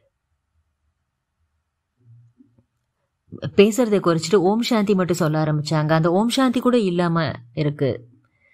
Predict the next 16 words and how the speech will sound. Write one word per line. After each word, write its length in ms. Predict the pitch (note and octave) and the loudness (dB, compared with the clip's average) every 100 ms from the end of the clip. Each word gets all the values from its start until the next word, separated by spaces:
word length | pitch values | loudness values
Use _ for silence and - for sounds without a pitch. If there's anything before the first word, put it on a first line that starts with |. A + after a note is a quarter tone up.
| _ _ E3 - - - | _ _ -12 -12 -12 -8
just 540 | D3 F#3+ G3+ - G3+ - | -2 -2 -2 -2 -2 -2
இப்ப 520 | E3 D#3 D3+ - D#3+ | -2 0 0 -2 -4
பார்வையினுடைய 920 | G3 F3 G3+ G#3+ B3 A3 F3+ E3 F3 G#3 | 0 2 2 0 0 0 -2 -2 0 0
பாஷை 400 | E3+ D#3+ D#3+ E3+ | 0 0 0 0
மட்டும்தான். 840 | D#3+ D#3+ G3+ F#3+ E3 D#3+ E3+ F#3 - _ _ _ _ _ _ _ _ _ _ _ _ | 0 0 0 2 0 -2 -4 -12 -18 _ _ _ _ _ _ _ _ _ _ _ _
யார் 300 | F3+ F3 D#3+ | -4 0 0
வந்தாலும் 680 | D3+ D#3 D#3 D#3+ A#3 F4+ - - - D#3 | 0 0 2 2 0 -4 -10 -20 -10 2
பா-, 260 | D#3 D3+ D3 - D#3 | 2 2 -4 -8 -2
தாதிஜி 640 | E3 D#3+ E3 D#3 A3 C4+ | 0 2 0 0 0 0
திருஷ்டி 420 | F#3+ D#4+ - C4 | 2 0 2 0
மட்டும்தான் 380 | G3 E3 E3 E3+ | 2 0 -2 0
கொடுக்குறாங்க. 580 | E3 D#3 D#3+ D#3 D3+ D3+ | -2 -2 -2 -2 0 0
அது 260 | - F3+ | 0 0
கூட 160 | F#3+ A3 | 0 0
எவ்வளோ 340 | G#3 F3 F#3 | 0 0 0
நேரம்னா 480 | F#3 F3 E3+ D#3+ F3+ | 0 0 0 0 0